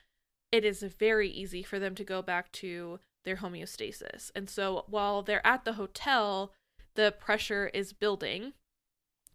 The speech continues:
And actually the way in which the relationship kind of snaps back to quote unquote normal is that over the course of the show, because Paula is feeling so guilty about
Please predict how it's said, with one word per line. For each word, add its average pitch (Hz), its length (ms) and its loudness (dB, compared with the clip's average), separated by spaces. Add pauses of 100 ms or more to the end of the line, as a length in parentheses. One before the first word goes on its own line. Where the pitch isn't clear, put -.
(140)
And 240 80 -4
actually 247 260 -4
the 214 100 -4
way 220 380 2
in 208 160 -6
which 196 420 -6 (360)
the 220 100 4
relationship 214 560 0
kind 190 160 -6
of 196 80 -8
snaps - 560 -2
back 196 520 0
to 196 460 -4
quote 220 180 0
unquote 190 260 -8
normal 202 640 -2 (420)
is 202 540 4
that 190 540 2 (800)
over 262 340 4
the 240 80 0
course 220 380 0
of 208 100 -6
the 196 80 -6
show, 185 600 -2
because 214 360 -2
Paula 196 640 2
is 196 180 -6
feeling 196 460 -4
so 190 420 -8
guilty 202 640 -4
about 185 640 -4